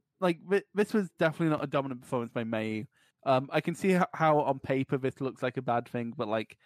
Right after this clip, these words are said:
in practice, it was fine. It's prob-, it was a mean to an end for a story.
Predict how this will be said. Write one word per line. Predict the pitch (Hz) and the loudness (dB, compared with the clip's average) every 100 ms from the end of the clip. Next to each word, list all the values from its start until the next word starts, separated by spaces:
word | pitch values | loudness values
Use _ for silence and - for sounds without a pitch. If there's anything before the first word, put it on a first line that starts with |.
| _ _ _ _ | _ _ _ _
in | 208 226 | 0 2
practice, | 175 139 - 151 - - | 4 2 2 0 0 0
it | 147 | 2
was | 135 - | 0 -2
fine. | 131 120 123 120 120 | 0 0 0 -4 -4
It's | - | -4
prob-, | - 175 165 _ - | 0 0 0 _ -8
it | 156 135 131 _ _ _ | -4 -4 -6 _ _ _
was | 151 151 | -4 -2
a | |
mean | 165 175 165 | 0 0 2
to | 170 | 2
an | 147 | 2
end | 135 135 | 0 0
for | 127 | 0
a | |
story. | 110 123 113 107 107 | 0 2 4 4 2